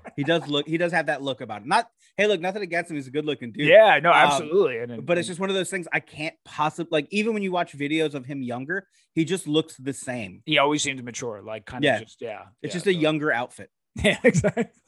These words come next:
Speaker 1: Or he wore a lot of bowling shirts. Man,
Speaker 2: He
Speaker 1: I'm,
Speaker 2: did.
Speaker 1: I'm so sorry that was a f-, we both went through that, didn't we? The button-ups.
Speaker 2: Yeah.
Speaker 1: Yeah. Oh, I had some awful button-ups.
Speaker 2: Same here.
Speaker 1: Yeah.
Speaker 2: I still think he, you know, he kinda looks like Michael Madsen from
Speaker 1: <laughs>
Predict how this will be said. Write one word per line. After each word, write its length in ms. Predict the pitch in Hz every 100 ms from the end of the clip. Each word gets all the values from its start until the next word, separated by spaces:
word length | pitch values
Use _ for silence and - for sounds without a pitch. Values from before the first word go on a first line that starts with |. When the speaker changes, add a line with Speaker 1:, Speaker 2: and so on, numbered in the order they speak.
| _ _ _ -
Speaker 1:
Or 180 | 160 165 151
he 140 | 139
wore 160 | 190 254
a 40 |
lot 100 | 226 156
of 140 | 113
bowling 340 | 120 131 113
shirts. 340 | 95 101 95 _ _ _ _
Man, 220 | 135 143 -
Speaker 2:
He 120 | 339
Speaker 1:
I'm, 60 | 381
Speaker 2:
did. 240 | 190 117 _ _
Speaker 1:
I'm 80 | 131
so 180 | - 165
sorry 280 | 156 156 143
that 140 | 131
was 120 | 127 127
a 40 |
f-, 380 | - _ - 139
we 180 | 131 165
both 280 | 156 160
went 160 | 135 131
through 160 | 127 104
that, 160 | 92
didn't 180 | 131 123
we? 200 | 101 101 -
The 60 | 127
button-ups. 520 | 131 135 107 107 104
Speaker 2:
Yeah. 480 | 104 104 101 98 -
Speaker 1:
Yeah. 160 | 113 113
Oh, 180 | 110 120
I 180 | 113 131
had 120 | 143
some 140 | 120
awful 360 | 104 110 107 110
button-ups. 580 | 98 101 98 95 _ _
Speaker 2:
Same 260 | - 120 110
here. 300 | 104 104 98 _ _ _
Speaker 1:
Yeah. 300 | 120 117 110 - -
Speaker 2:
I 100 | 143
still 260 | 143 143 139
think 200 | 135 113
he, 220 | 117 - -
you 80 | 107
know, 40 |
he 100 | 104
kinda 200 | 127 110
looks 140 | 104 107
like 120 | 101
Michael 280 | 98 98 92
Madsen 460 | 92 95 - 95 95 _
from 180 | 95 95 95 _
Speaker 1:
<laughs> 80 | -